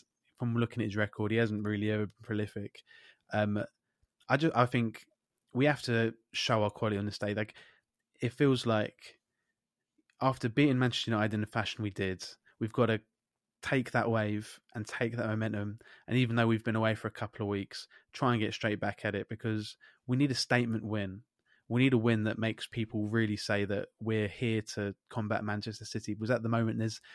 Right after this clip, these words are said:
we're, st-, we're allowing people to have those question marks. We're allowing people to think, "Oh, you know, it's not really the Arsenal of last season, and they got more football. They're not really gonna be in and about it." We need to stamp something down and, and,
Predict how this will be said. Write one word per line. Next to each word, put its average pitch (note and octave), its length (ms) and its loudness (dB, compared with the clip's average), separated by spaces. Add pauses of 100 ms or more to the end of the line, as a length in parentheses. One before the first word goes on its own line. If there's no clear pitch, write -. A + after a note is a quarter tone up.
(140)
we're, A#2 100 -2
st-, - 200 -8
we're A#2+ 140 4
allowing B2+ 340 4
people A#2 240 -4
to - 80 -10
have A2 80 -2
those G#2+ 180 0
question - 360 -4
marks. F#2 320 -6
We're G#2+ 60 2
allowing A#2 340 2
people A2 280 -4
to G#2 280 0 (400)
think, G#2+ 280 0
"Oh, B2+ 180 2
you A2+ 140 2
know, G#2 220 0 (680)
it's - 180 -4
not C#3 100 0
really A#2+ 160 2
the A#2 140 2
Arsenal A2+ 360 0
of G2 60 -4
last G#2+ 300 0
season, G#2 460 -2 (120)
and A2 180 0
they G#2+ 60 -2
got A2 160 -4
more G#2+ 160 0
football. G#2 500 -4
They're A2 120 -2
not A2 160 -2
really G#2+ 180 -2
gonna G#2 140 -4
be G#2+ 140 -2
in G#2 60 -4
and G#2 100 -4
about G#2 260 0
it." - 180 -6 (340)
We A#2+ 140 4
need A#2 160 4 (140)
to G#2 240 0 (340)
stamp A2+ 440 -2
something G#2+ 340 -4
down G2+ 400 0 (120)
and, G#2 140 -4
and, G#2 260 -4